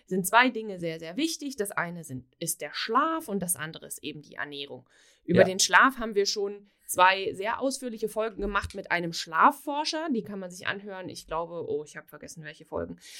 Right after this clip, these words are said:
Speaker 1: Ähm,
Speaker 2: Ist ein paar
Speaker 1: irgendwann
Speaker 2: Wochen
Speaker 1: im
Speaker 2: her.
Speaker 1: Frühjahr war das.
Speaker 2: Ja, genau.
Speaker 1: Und, ähm, genau, da kann man sehr gerne auch an seinen Routinen und Gewohnheiten arbeiten. Was die Ernährung angeht, gibt's natürlich auch schon einige Folgen. Äh,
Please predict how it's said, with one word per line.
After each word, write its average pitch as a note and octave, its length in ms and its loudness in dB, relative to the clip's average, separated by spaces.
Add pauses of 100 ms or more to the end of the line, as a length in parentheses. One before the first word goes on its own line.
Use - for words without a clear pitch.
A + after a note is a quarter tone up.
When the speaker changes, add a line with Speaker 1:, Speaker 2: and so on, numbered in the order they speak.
(320)
Speaker 1:
Ähm, G#3+ 400 8 (140)
Speaker 2:
Ist B3 140 10
ein B3 80 8
paar G3+ 140 6
Speaker 1:
irgendwann - 80 -2
Speaker 2:
Wochen - 100 -2
Speaker 1:
im G#2 80 0
Speaker 2:
her. - 140 -2
Speaker 1:
Frühjahr D#3 320 4
war D3 100 -14
das. A2+ 160 -4
Speaker 2:
Ja, A2 140 2
genau. - 100 -10 (400)
Speaker 1:
Und, B3 440 12
ähm, A3 380 2 (320)
genau, G3 260 8 (180)
da G3 500 2 (140)
kann A3 220 -2
man G3+ 260 -2
sehr G3 280 -2
gerne F#3 480 -4
auch F3+ 200 -4
an F#3 120 -8
seinen F3+ 200 -10
Routinen G#3+ 480 0
und F3 120 -4
Gewohnheiten G3 540 -2
arbeiten. A#3+ 600 4 (380)
Was F#3+ 180 0
die - 140 -10
Ernährung C#4+ 600 2
angeht, C#4 460 0
gibt's G#3 180 -4
natürlich E3 380 -6
auch G#3+ 100 8
schon C4 140 4
einige A3 280 0
Folgen. A3 420 -2 (440)
Äh, F#3+ 280 6